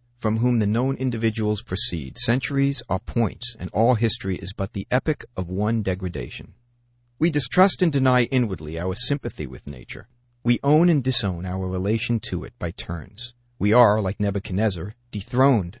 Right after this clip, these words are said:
bereft of reason, and eating grass like an ox. But who can set limits on the remedial force of spirit? A man is a god in ruins. When men are innocent, life shall be longer, and shall pass into the immortal, as gently as we awake from dreams.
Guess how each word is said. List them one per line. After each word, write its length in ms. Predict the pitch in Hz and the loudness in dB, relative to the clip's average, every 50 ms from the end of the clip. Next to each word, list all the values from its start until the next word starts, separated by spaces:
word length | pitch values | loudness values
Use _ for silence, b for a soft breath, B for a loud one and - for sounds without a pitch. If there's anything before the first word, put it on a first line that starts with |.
| _ _ | _ _
bereft 360 | - 104 110 127 151 143 - | -2 0 2 2 2 2 0
of 160 | - 98 92 92 | -2 -4 -4 -4
reason, 360 | 90 90 87 92 - - - | -4 -4 -6 -6 -10 -10 -10
and 120 | 80 85 - | -10 -6 -2
eating 240 | 120 123 113 107 | 0 2 2 2
grass 480 | 98 - 98 98 92 90 85 - - - | 0 0 0 0 0 -2 -4 -6 -8 -8
like 160 | - 80 - | -8 -10 -10
an 80 | 78 78 | -8 -8
ox. 420 | 82 82 71 - - - - - _ _ _ _ _ _ _ | -8 -8 -10 -8 -8 -8 -8 -8 _ _ _ _ _ _ _
But 80 | - 104 | -4 -2
who 100 | 127 165 | -2 -2
can 140 | - - 170 | -2 -4 -4
set 260 | - - 151 - - | 0 0 -2 0 0
limits 520 | 95 101 117 135 120 80 - - - - - _ - | -2 0 2 2 0 0 -4 -6 -8 -8 -10 _ -4
on 120 | - 98 95 | -2 0 0
the 100 | 95 92 | 0 0
remedial 480 | 92 90 95 104 117 123 135 135 123 | 0 0 0 2 2 2 2 2 0
force 520 | 113 - - - 101 101 104 104 - - 87 | -2 -4 -4 0 2 2 2 0 -2 -4 -4
of 100 | 78 - | -4 -4
spirit? 520 | - - - - - 85 80 73 - - _ _ _ _ _ _ _ _ _ _ _ _ _ - | -4 -4 -4 -6 -4 -6 -6 -6 -8 -14 _ _ _ _ _ _ _ _ _ _ _ _ _ -4
A 60 | - 95 | 2 4
man 380 | 101 113 127 143 147 147 147 | 6 6 6 6 6 4 4
is 100 | 135 107 | 2 2
a 80 | 110 101 | 0 0
god 320 | 90 92 101 98 107 107 | 0 0 2 2 2 2
in 160 | 104 95 92 | 2 0 -2
ruins. 480 | 87 85 85 73 65 - - - - - _ _ _ _ _ _ _ - | -4 -6 -8 -10 -12 -16 -16 -18 -18 -18 _ _ _ _ _ _ _ -4
When 160 | - 101 104 | 0 2 4
men 140 | 117 131 151 | 4 6 6
are 140 | 156 135 - | 4 4 4
innocent, 520 | 139 127 107 92 - - 80 85 - - - | 2 2 2 2 0 -4 -6 -10 -12 -6 -2
life 200 | 95 104 110 - | 0 0 0 0
shall 160 | - 123 117 | 0 -2 0
be 160 | 117 110 104 | 2 0 0
longer, 420 | 95 90 87 80 76 - - - _ _ _ _ _ - | 0 -2 -4 -6 -8 -10 -14 -18 _ _ _ _ _ -8
and 100 | - 90 | -6 -4
shall 160 | - - 92 85 | 0 0 0 0
pass 460 | - - - 110 117 123 127 - - | 0 -2 0 2 2 2 2 2 0
into 180 | 123 110 - | -2 -2 0
the 160 | 101 101 92 - | -2 -2 -2 -2
immortal, 460 | 92 92 85 78 71 - - - _ _ - | -2 -4 -4 -6 -8 -14 -16 -18 _ _ -4
as 140 | 92 95 95 | -2 -2 -2
gently 400 | - - 123 135 - 143 135 123 | 0 0 0 2 2 2 0 0
as 100 | 110 110 | 0 0
we 140 | 110 113 | 0 0
awake 320 | 107 95 92 92 92 - - | 2 2 0 -2 -4 -4 -6
from 180 | - - 87 | -6 -6 -6
dreams. 540 | 85 - 80 76 78 76 - - - - - | -6 -6 -8 -8 -8 -10 -14 -18 -20 -20 -20